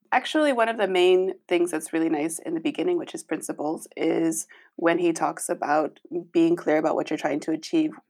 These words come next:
for your bilingual child, not everyone is gonna want their child to be university level skills in, in both languages or f-, all four languages, whatever's going on in your home. And I think it's really good to, to be clear that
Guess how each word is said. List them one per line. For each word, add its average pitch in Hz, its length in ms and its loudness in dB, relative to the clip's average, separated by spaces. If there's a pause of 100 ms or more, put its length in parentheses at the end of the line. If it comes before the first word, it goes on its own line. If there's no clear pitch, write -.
(120)
for - 220 -2
your 156 140 -2
bilingual 147 400 -2
child, - 420 -4 (440)
not 170 240 6
everyone 175 340 4
is 170 120 2
gonna 165 200 0
want 151 160 -4
their 156 120 -2
child 147 340 -4
to - 80 -8
be 143 480 -6 (160)
university 151 640 0
level 147 540 0 (220)
skills 151 560 0
in, 160 100 -2 (100)
in 160 180 2
both 147 280 0
languages 143 520 -4
or 135 240 -4
f-, 160 100 -14 (160)
all 147 120 2
four 143 260 0
languages, 147 420 -2
whatever's 143 320 -4
going 143 220 -4
on 143 120 -4
in 143 60 -6
your 143 180 -4
home. 190 300 -2 (460)
And 160 120 4
I 160 180 4 (140)
think 156 200 2
it's 156 200 -4
really 156 220 2
good 147 260 -2
to, 156 140 -4 (140)
to 170 100 -4
be 151 140 0
clear 147 280 -2
that 139 260 0